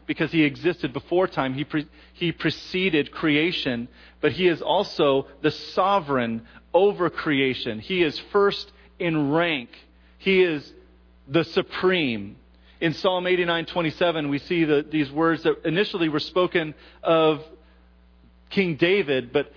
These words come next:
they def-, it is definitely a messianic, uh, prophecy regarding Jesus himself. And it says, "I will make him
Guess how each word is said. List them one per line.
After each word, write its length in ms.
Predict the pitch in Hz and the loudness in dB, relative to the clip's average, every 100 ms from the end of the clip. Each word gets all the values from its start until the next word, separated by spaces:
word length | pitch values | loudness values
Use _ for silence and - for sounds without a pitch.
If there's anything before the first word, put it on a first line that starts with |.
| - - | -20 -2
they 120 | 156 | 0
def-, 320 | 127 185 185 | 2 0 0
it 80 | 190 | -4
is 340 | 160 151 139 123 | -2 0 0 0
definitely 520 | 175 180 180 175 151 | 0 0 -2 0 0
a 60 | |
messianic, 960 | 135 143 180 - 180 147 156 165 147 - - _ _ _ _ | 0 0 -2 -2 -2 0 0 -2 -4 -6 -18 _ _ _ _
uh, 200 | 135 123 120 - - | -2 -2 -2 -8 0
prophecy 680 | 190 196 175 - 151 123 | 0 2 -2 -4 -4 -2
regarding 800 | 123 147 127 156 170 160 135 127 139 123 | 0 -2 2 2 4 2 0 -4 -8 -6
Jesus 460 | 131 170 143 120 | -2 -2 -2 -4
himself. 440 | 147 131 - 147 135 | -6 -4 -2 0 -2
And 60 | 143 | -2
it 60 | |
says, 200 | 151 139 - - _ _ _ _ _ _ _ _ _ _ _ _ | -2 -2 -6 -20 _ _ _ _ _ _ _ _ _ _ _ _
"I 140 | 143 160 | -2 0
will 140 | 160 | -2
make 320 | 151 165 196 | -2 0 -2
him 340 | - 143 120 | -2 -2 -2